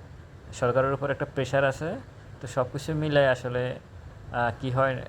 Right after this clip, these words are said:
এটা পরিস্থিতিটা কী হয় না হয়। আমাদের যে বিসেক আছে কমিশন, ওটা তো সরকারি প্রতিষ্ঠান, যেখানে সরকারে এখন, আহ, খুব প্রেশারে আছে, সেখানে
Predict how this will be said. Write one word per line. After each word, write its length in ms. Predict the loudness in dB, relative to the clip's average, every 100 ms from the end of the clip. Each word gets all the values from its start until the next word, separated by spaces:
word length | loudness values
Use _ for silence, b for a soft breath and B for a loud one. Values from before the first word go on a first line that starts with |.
| -10 -2
এটা 160 | -2 -4 -12 -4
পরিস্থিতিটা 480 | -4 -2 -4 -2 -2
কী 220 | -2 0
হয় 280 | 4 4 4
না 140 | 0
হয়। 260 | 2 2 0 -12 B B
আমাদের 320 | -4 0 0 2
যে 100 | 2
বিসেক 340 | 0 0 0
আছে 180 | 0 0
কমিশন, 360 | 0 0 0
ওটা 80 | 0
তো 60 | 0
সরকারি 380 | 0 0 0 0
প্রতিষ্ঠান, 440 | -4 -4 -4 -4 -4 B B -4
যেখানে 240 | 0 2 4
সরকারে 420 | 4 4 4 2
এখন, 200 | 2 -4
আহ, 840 | -4 -10 -14 -18 -8 0 2 2 0
খুব 100 | -6 -2
প্রেশারে 360 | 2 4 6
আছে, 160 | 4 2
সেখানে 560 | -4 -2 0 0 -2